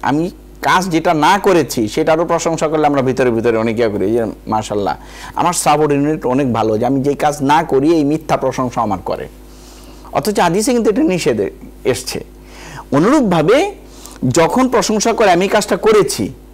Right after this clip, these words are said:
তাহলে ভিতরে ভিতরে আমি নিজে proud feel করি, আমি মনে করি যে আমি বিশাল একটা মানুষ,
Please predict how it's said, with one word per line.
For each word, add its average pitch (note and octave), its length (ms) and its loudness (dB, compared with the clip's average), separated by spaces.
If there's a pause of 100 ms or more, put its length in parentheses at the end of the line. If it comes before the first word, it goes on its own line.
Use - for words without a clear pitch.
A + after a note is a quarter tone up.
তাহলে C#3 200 0
ভিতরে C3+ 380 0
ভিতরে D3 320 0
আমি B2 180 0
নিজে B2+ 180 2
proud C3 340 2
feel C#3 220 0
করি, B2+ 200 2
আমি A#2 140 2
মনে C3+ 240 2
করি A#2+ 200 2
যে B2+ 100 2
আমি B2+ 180 2
বিশাল B2 360 0
একটা A#2 200 -4
মানুষ, G#2+ 360 -4